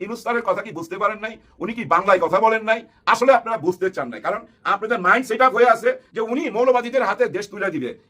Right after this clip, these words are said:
এইটাই ছিল আপনাদের মাইন্ডে সেট আপ, এটাই আপনাদের মাইন্ডে ঢুকাই দেওয়া হয়েছিল এবং যার জন্য উনার কথা আপনারা বুঝতে পারেন নাই। কিন্তু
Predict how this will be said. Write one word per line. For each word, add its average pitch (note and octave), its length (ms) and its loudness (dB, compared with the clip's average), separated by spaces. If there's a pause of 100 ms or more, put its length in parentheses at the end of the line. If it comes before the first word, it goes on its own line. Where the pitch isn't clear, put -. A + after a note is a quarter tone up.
এইটাই C#4+ 280 4
ছিল B3+ 100 -2 (100)
আপনাদের A#3 300 -6
মাইন্ডে G3+ 300 -4
সেট F3+ 200 -4
আপ, C#3 60 -4 (220)
এটাই C#4+ 220 2
আপনাদের B3+ 280 6
মাইন্ডে A3+ 280 0
ঢুকাই C4 280 2
দেওয়া C4 180 4
হয়েছিল A#3+ 240 -6 (320)
এবং A#3+ 120 -2 (140)
যার A#3 260 4
জন্য C#4 160 -2 (320)
উনার A#3 240 0
কথা F#3+ 220 -4
আপনারা C4 260 -2
বুঝতে D3 260 -10
পারেন A#2+ 260 -4
নাই। F#2 100 -14 (260)
কিন্তু C#4+ 260 0